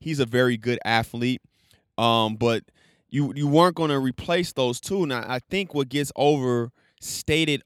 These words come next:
over and over and over again sometimes is how valuable chemistry is, when it comes to basketball, sports. I would say even a successful business, anything in life, marriage,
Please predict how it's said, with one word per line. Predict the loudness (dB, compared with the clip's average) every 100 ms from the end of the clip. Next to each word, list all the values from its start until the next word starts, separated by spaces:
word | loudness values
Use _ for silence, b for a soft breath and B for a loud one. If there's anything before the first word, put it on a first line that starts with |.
| -2
over | 0 2 2 0
and | -2 -6 -6
over | -2 -2 -2 -4
and | -6
over | -6 -4 -4
again | -4 -6
sometimes | -6 -10 -8 -6 -6
is | -8
how | -8 -8
valuable | -6 -2 0 2 2 0 -2 -4 b b b
chemistry | -6 -4 -4 -4 -4 -2 0
is, | 0 0 -4 -14 _ _ -10
when | -6
it | -6
comes | -6 -4 -4
to | -6
basketball, | -8 -4 -4 -4 -8 -4 -4
sports. | -4 -6 -4 -4 -4
I | -2
would | -2
say | 0 -2
even | -2 -2
a | -6
successful | -8 -8 -4 -4 -6
business, | -8 -4 -4 -6 -8
anything | -8 -6 -8
in | -6
life, | -4 -2 -4 _ b b
marriage, | -6 0 2 2 0 -4